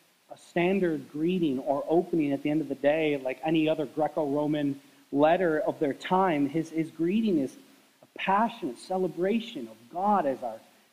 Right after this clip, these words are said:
Savior and Jesus as our hope. And, and really, at the end of the day, this is a greeting that's a celebration of a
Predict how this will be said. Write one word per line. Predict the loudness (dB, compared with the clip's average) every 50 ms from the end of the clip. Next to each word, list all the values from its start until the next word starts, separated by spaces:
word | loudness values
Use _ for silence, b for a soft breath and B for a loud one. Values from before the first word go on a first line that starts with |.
| _
Savior | -20 -18 -10 -4 0 2 4 4 4 4 2 2 0 -2
and | -2 -2 -2 -2 -2 -4
Jesus | -6 -2 0 2 2 2 2 0 -4 -6 -6
as | -6 -6 -6
our | -6 -8
hope. | -6 0 4 4 4 4 4 2 0 0
And, | 0 0 -2 -6 -10 -20 -20 _ _ _ _ _ _ _ _ _ _ 0
and | 0 2 2 4
really, | 4 4 4 4 2
at | 2 2
the | 2 2
end | 4 2 2
of | 0
the | 0 2
day, | 4 4 4 4 4 4 2
this | 2 2 -2 -4
is | -4 -4 -4
a | -4
greeting | -4 -4 -2 0 0 2 2 2 2
that's | 0 -2 -4 -6
a | -10
celebration | -4 0 2 2 2 2 0 0 0 0 0 -2 -4 -4 -4 -4 -4
of | -6 -6
a | -6